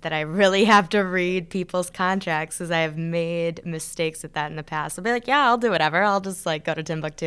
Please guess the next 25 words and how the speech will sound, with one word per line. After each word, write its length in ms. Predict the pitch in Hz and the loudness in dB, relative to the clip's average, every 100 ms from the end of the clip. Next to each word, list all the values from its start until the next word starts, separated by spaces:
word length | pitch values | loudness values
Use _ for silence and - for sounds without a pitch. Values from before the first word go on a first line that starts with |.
| 156 | -4
and 140 | 156 | -2
back. 200 | 151 165 | -2 -2
It's 140 | 165 | -6
fine." 360 | - 202 190 165 - - - | -4 -2 -2 -4 -8 -14 -6
And 80 | 190 | -2
they'll 80 | |
be 140 | 185 185 | 0 2
like, 120 | 185 | 2
"We 100 | 180 | 2
don't 100 | 175 | 0
pay 100 | 170 | -2
for 160 | 165 - | -4 -6
anything." 440 | 160 156 143 - | -4 -4 -8 -12
And 60 | 165 | -12
I'll 100 | - | -8
be 120 | 165 | -6
like, 160 | 160 156 | -6 -8
"Whoa." 340 | 151 76 175 - - - | -12 -10 -12 -16 -20 -16
So 140 | - | -12
I'm 60 | 156 | -10
not 100 | 151 | -8
gonna 140 | 151 | -8
do 80 | 151 | -8
that. 160 | 151 156 | -8 2
But 220 | 220 - | 4 4